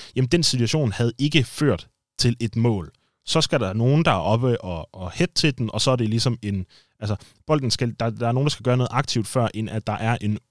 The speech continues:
op-, øh, oplagt, øh, scoringschance. Der skal, der, for mig at se, skulle der ret meget til i den situation, før end at det vil blive en farlig chance for, at Nordsjælland vil score et mål. Men det giver et straffespark, som,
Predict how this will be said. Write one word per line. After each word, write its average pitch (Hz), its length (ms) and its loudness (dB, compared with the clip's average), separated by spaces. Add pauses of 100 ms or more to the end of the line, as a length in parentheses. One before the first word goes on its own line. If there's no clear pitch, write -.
(240)
op-, 123 240 -2
øh, 87 500 -6
oplagt, 120 460 -2
øh, 98 160 -2
scoringschance. 110 760 -2
Der 101 100 -4
skal, 113 280 -4
der, 117 80 -4
for - 140 -6
mig 127 140 0
at 135 60 0
se, 127 140 -2
skulle 113 180 -8
der 101 100 -4
ret 117 120 -4
meget 107 160 -2
til 131 180 -2
i - 20 -6
den 110 140 -4
situation, 117 380 -4
før 117 260 -2
end 107 140 -4
at 101 140 -6
det 110 100 -2
vil 98 100 -2
blive 107 340 -4
en 98 80 -10
farlig 110 360 -2
chance 110 400 -4
for, - 340 -6
at 95 160 -16
Nordsjælland 104 340 -6
vil 87 100 -12
score 98 200 -6
et 95 60 -8
mål. 92 280 -10 (880)
Men 113 340 -4
det 107 140 -2
giver 147 300 4
et 95 100 -6
straffespark, - 640 -2
som, 95 320 0